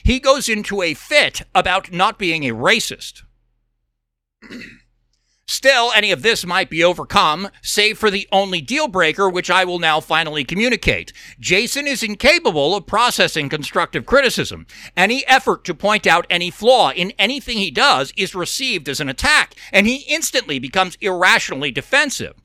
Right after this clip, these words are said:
Anyone reading this who has any leadership experience whatsoever immediately recognizes this as a catastrophic flaw in someone who should not seek to manage anything so perilous as a bake sale. But this is no bake sale.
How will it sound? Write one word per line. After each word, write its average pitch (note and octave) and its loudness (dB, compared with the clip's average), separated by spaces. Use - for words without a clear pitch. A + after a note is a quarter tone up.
Anyone A#3+ 2
reading C4+ 0
this D3+ -2
who - -6
has E3+ 0
any B3+ -6
leadership B3 -2
experience E3+ -4
whatsoever G#3+ 0
immediately G#3 -4
recognizes E3+ 0
this E3 0
as F3 -4
a F3 -2
catastrophic G#3+ -2
flaw C#4+ 2
in F3 -2
someone D3+ 0
who F3+ -6
should C4+ -4
not G#3+ -2
seek G#3+ -6
to - -12
manage F#3+ 0
anything F#3+ -4
so F#3+ -2
perilous C#4 0
as B3 -4
a C4 -2
bake A#3+ 0
sale. G#2 -6
But F#3 2
this B3 0
is F#3 -8
no F#3 0
bake F3+ 2
sale. - -10